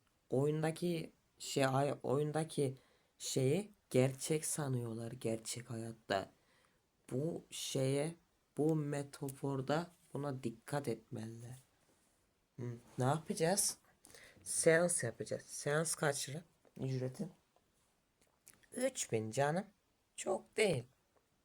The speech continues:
Ama abi, üç bin çok ya. Biraz indirim yap.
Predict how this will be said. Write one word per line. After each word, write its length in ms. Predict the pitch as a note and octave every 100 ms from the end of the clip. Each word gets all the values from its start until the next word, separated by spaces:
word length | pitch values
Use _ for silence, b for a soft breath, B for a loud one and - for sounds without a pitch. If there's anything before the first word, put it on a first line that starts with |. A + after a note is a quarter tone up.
| _ _ _ _ _ _ _ _ _ _ B B B B B B
Ama 360 | B2+ C#3+ B2 C3+
abi, 140 | E3+
üç 360 | E3 C#3 - -
bin 120 | C#3
çok 440 | C3 D#3+ F3 - G#2+
ya. 340 | G#2+ C3+ D#3 _ _ _ _ _ _ _ B3
Biraz 320 | - - -
indirim 460 | - F#3+ F3 E3 D#3+
yap. 200 | C#3+